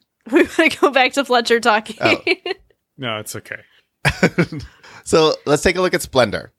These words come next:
Speaker 2: Splendor is not a complicated game.
Speaker 3: Nope.
Speaker 2: It is easy. It is, I, I mean, I'm gonna say fun because I do enjoy playing it when I play it,
Speaker 3: <laughs>
Speaker 2: but I
Speaker 3: I'll call
Speaker 2: play
Speaker 3: it
Speaker 2: it
Speaker 3: fun, sure.
Speaker 2: I'll call it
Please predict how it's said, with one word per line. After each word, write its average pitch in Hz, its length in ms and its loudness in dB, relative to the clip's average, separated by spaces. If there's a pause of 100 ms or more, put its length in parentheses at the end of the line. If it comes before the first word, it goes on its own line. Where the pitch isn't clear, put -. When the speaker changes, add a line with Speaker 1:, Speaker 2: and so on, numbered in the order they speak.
(240)
Speaker 2:
Splendor 123 840 2 (380)
is 147 220 2
not 127 340 2
a 127 100 2
complicated 104 680 0
game. - 300 -10 (280)
Speaker 3:
Nope. 113 200 -12 (420)
Speaker 2:
It 131 140 4
is 127 280 2
easy. 98 520 -6 (580)
It 127 140 6
is, 123 540 4 (340)
I, 135 120 -2
I 147 60 2
mean, 143 300 -2 (220)
I'm 151 80 -4
gonna 175 160 0
say 165 180 0
fun 120 260 0
because 131 240 -2
I 120 80 4
do 127 200 -2
enjoy 117 260 -2
playing 117 320 -2
it - 60 -8
when 101 100 -8
I 98 80 -6
play 147 240 0
it, 110 200 0
Speaker 3:
<laughs> - 60 -16 (160)
Speaker 2:
but 127 100 2
I 139 80 6
Speaker 3:
I'll 160 40 0
call 190 180 -2
Speaker 2:
play 208 180 2
Speaker 3:
it 143 80 4
Speaker 2:
it 139 40 2
Speaker 3:
fun, 139 320 0
sure. 165 500 -4
Speaker 2:
I'll 262 80 -2
call 233 240 0
it 254 60 2